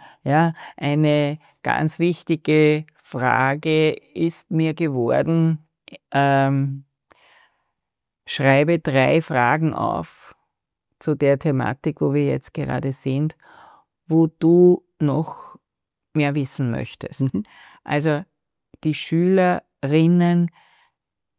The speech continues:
Speaker 1: haben oft überhaupt keine Frage, weil sie nichts interessiert.
Speaker 2: Mhm.
Speaker 1: Und das finde ich eine ganz eine wichtige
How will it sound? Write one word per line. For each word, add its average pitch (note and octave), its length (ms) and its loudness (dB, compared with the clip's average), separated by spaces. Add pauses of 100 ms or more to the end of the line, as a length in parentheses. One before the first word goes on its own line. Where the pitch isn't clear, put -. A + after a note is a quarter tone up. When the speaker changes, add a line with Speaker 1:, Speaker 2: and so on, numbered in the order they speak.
(240)
Speaker 1:
haben C#3+ 440 -2
oft C#3 340 -6
überhaupt D#3 560 -4
keine C3+ 280 -6
Frage, - 640 -8 (160)
weil C#3 220 -4
sie C#3+ 300 -6 (200)
nichts - 340 -4
interessiert. D#3+ 1040 -4
Speaker 2:
Mhm. C#3 320 -10 (580)
Speaker 1:
Und D3+ 680 -4
das D#3 240 -4
finde D#3+ 280 -4
ich D#3 60 0
eine D3 60 -6
ganz C#3+ 300 -4
eine D#3+ 100 -2
wichtige D3 720 -2